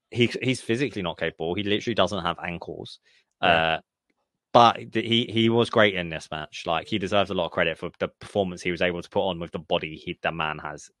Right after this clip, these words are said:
Speaker 1: in this day and age.
Speaker 2: Yeah, uh, I think we mocked this, uh, last, last show. We mocked this, this matchup. This is not a crisp masterpiece. This is not a five-star match. It is an absolute,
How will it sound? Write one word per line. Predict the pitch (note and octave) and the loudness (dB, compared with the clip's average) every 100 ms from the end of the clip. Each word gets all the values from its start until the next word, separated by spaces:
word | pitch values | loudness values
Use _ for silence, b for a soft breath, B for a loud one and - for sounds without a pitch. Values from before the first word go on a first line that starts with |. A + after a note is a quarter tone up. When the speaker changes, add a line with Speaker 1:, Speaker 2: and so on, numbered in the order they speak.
| - | -8
Speaker 1:
in | F2 | -6
this | E2 | -6
day | D#2+ | -6
and | D2+ | -6
age. | D2+ D#2+ - _ _ _ _ _ _ | -8 -16 -20 _ _ _ _ _ _
Speaker 2:
Yeah, | C3 C#3+ B2+ - | 4 6 6 0
uh, | C3 C3 B2+ | 0 2 2
I | B2+ | 0
think | C#3+ C#3 | -2 2
we | C#3+ | 2
mocked | A#2 A#2+ B2 B2+ - - - | 2 4 4 4 -2 -16 -2
this, | C3 B2 - | 0 0 -2
uh, | A#2+ A2+ A2 G2+ A#2+ | -2 -2 -2 -6 -8
last, | A2+ A#2 B2 - - - - | -2 0 0 -2 -14 -16 -4
last | B2+ C3 | 0 0
show. | - D#3 C#3+ | 0 -2 -2
We | C3+ | -2
mocked | A#2+ A2+ - | 0 0 -2
this, | C3+ A#2 - B2 - | -4 -4 -6 -12 -6
this | A#2+ | -4
matchup. | B2 A#2 B2 - D#3 - _ _ _ _ _ _ | 0 0 2 4 2 0 _ _ _ _ _ _
This | B2+ B2+ | 2 4
is | C#3 A#2+ | 4 4
not | C#3 C#3 | 8 8
a | C#3+ | 6
crisp | - F3 D#3 - - - - | 2 2 2 2 -12 -20 -4
masterpiece. | C#3+ D#3 E3 - D#3+ - F3+ E3 C#3+ | 4 6 6 4 -2 2 2 2 0
This | C#3 A#2 | -4 -4
is | B2+ | 0
not | C3+ B2 | 2 2
a | |
five-star | - D3 C#3 C3 D3 C3+ | 2 6 6 4 4 4
match. | C3+ C#3 C#3 - b b b b _ - | 4 4 2 -2 b b b b _ 0
It | E3+ | 4
is | E3 C3 | 4 2
an | C3+ - | -4 0
absolute, | D3+ E3+ - - F3+ D#3+ D3 C#3+ | 6 6 4 4 4 6 6 4